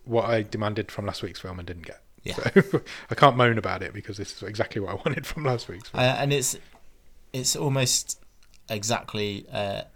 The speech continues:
Speaker 2: addressing my comments from last week as well about, you know,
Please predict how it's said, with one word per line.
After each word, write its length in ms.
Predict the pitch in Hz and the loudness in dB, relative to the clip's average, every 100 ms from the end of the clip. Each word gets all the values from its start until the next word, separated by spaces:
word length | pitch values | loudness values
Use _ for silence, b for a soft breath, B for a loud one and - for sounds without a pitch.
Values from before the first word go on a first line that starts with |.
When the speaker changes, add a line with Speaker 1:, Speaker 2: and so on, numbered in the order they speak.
| - | -14
Speaker 2:
addressing 380 | 107 104 - 107 | -8 -4 -2 -2
my 160 | 101 104 | -4 -4
comments 360 | - 107 98 | -4 -2 -4
from 100 | 110 | -4
last 240 | 107 98 107 | -2 -2 -4
week 200 | 104 104 | -6 -6
as 100 | 107 | -2
well 220 | 107 107 | -2 0
about, 380 | 101 101 98 - b b - | 0 0 -2 -6 b b -6
you 100 | 98 | -4
know, 180 | 95 | -2